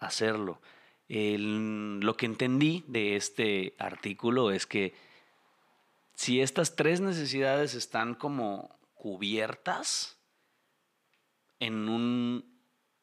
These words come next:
o sea, de cierta manera, eh, te vuelves una persona plena, lo que hace que,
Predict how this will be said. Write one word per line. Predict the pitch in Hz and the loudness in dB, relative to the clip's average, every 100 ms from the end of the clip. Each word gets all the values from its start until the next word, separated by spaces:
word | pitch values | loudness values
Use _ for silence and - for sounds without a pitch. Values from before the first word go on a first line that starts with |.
| _ | _
o | 123 | -4
sea, | 110 104 101 | 0 0 0
de | 98 101 104 107 107 | -4 -10 -12 -6 -2
cierta | 101 117 104 | 0 0 0
manera, | 127 127 117 113 107 | 0 2 2 2 0
eh, | |
te | - - | -4 -2
vuelves | 95 107 110 | 0 0 0
una | 113 | -2
persona | 98 98 98 | -2 -2 -2
plena, | - 104 104 117 143 | 0 0 0 0 0
lo | 113 101 | -2 -2
que | 107 | -2
hace | 95 95 110 | 0 0 -4
que, | - 95 - - | -4 -6 -6 -12